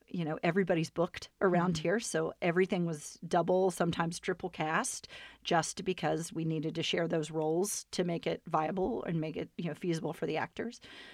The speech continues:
Speaker 1: But, you know, her character was an art, a performance artist who worked at the cam. And so we weren't in the museum, we were in her office.
Speaker 2: Mm-hmm.
Speaker 1: That was really cool. We would have scenes outside of bars, and then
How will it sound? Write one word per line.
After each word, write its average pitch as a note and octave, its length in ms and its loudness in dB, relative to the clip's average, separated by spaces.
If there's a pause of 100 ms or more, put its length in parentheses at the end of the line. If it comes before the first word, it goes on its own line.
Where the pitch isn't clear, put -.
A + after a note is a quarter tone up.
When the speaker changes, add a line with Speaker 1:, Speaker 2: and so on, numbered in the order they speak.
(160)
Speaker 1:
But, G3 180 8
you G3+ 80 4
know, F#3 140 4
her A3+ 160 4
character G3+ 680 6 (840)
was F3 300 2
an F3+ 160 0 (100)
art, F3+ 200 6
a - 80 4
performance F3+ 560 0
artist E3 480 2
who E3 260 2
worked E3 480 -4
at E3+ 80 -2
the - 80 -4
cam. D#3+ 340 -4 (200)
And F3 200 4
so F3 320 0
we F3 200 0
weren't G#3 220 0
in G#3 120 0
the G3 80 0
museum, G#3 560 2
we F3 140 2
were G3+ 140 0
in G#3 160 0
her G#3 200 -2
office. - 500 -2
Speaker 2:
Mm-hmm. F#3+ 260 2 (240)
Speaker 1:
That D#3 180 2
was F3 160 -4
really G3+ 200 2
cool. - 320 -6 (380)
We F3 260 2
would E3+ 200 0
have E3 200 2
scenes E3+ 540 -2
outside E3+ 600 2
of E3+ 380 0
bars, F3 760 2
and E3 340 -2 (120)
then E3+ 340 -2